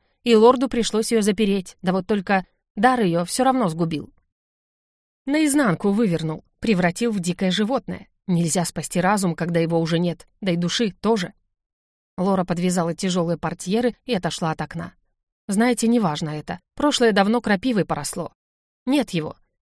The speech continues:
Малышке тогда было всего пять, а мать всё надеялась, что сможет вытравить из неё чародейские силы.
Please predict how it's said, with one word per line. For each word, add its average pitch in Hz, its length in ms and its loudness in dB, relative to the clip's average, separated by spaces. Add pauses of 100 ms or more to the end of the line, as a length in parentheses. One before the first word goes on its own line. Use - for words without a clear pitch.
(180)
Малышке 254 420 4
тогда 226 260 2
было 226 180 2
всего 233 300 -4
пять, 254 280 -4
а 151 140 -2
мать 190 420 -2
всё - 220 -4
надеялась, 185 500 0
что - 140 -6
сможет 185 400 -4
вытравить 220 460 -2
из 220 100 -2
неё 214 180 0
чародейские 202 640 -2
силы. 196 380 -6